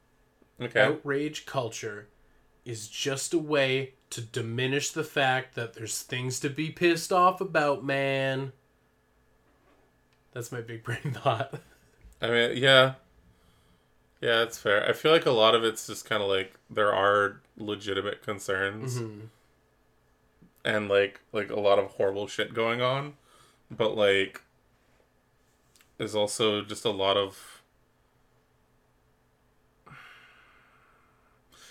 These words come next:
Speaker 1: I just have a really hard time, like, thinking about how to word this, 'cause it's, it's one of those things, like, I don't wanna outrage
Speaker 2: <laughs> I don't wanna piss people
Speaker 1: <laughs>
Speaker 2: off by talking about
Speaker 1: I don't wanna
Speaker 2: outrage
Speaker 1: be
Speaker 2: culture.
Speaker 1: canceled unless, unless I wanna be canceled.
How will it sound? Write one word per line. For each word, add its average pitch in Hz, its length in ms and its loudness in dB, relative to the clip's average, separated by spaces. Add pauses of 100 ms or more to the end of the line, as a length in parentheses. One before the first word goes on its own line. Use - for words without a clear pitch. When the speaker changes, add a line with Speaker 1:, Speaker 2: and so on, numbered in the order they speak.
(180)
Speaker 1:
I 120 60 4
just 123 120 4
have 143 100 2
a 123 60 4
really 104 280 0
hard 107 220 4
time, 101 260 0
like, 92 320 -4 (360)
thinking - 400 -8
about 101 140 -2
how 101 100 0
to 95 60 -2
word 98 360 -6
this, 110 300 -4
'cause 95 260 -12
it's, - 140 -14 (160)
it's 113 140 -12
one 110 100 0
of 135 60 2
those 143 120 2
things, 170 160 -4
like, 107 180 -2
I 101 100 -8
don't 98 160 -4
wanna 151 260 -4
outrage 143 580 0
Speaker 2:
<laughs> - 40 -8
I 165 160 2
don't 170 120 4
wanna 151 180 0
piss - 340 -2
people 135 380 -2
Speaker 1:
<laughs> - 20 4
Speaker 2:
off 131 240 2
by 123 120 -4
talking 131 440 0
about 135 240 -4
Speaker 1:
I 170 100 6
don't 196 160 8
wanna 185 220 6
Speaker 2:
outrage 175 60 -4
Speaker 1:
be 185 100 0
Speaker 2:
culture. 208 220 2
Speaker 1:
canceled 120 480 0
unless, 113 360 -10
unless 110 400 -8
I 101 40 -6
wanna 90 300 -10
be 95 120 -16
canceled. 90 540 -10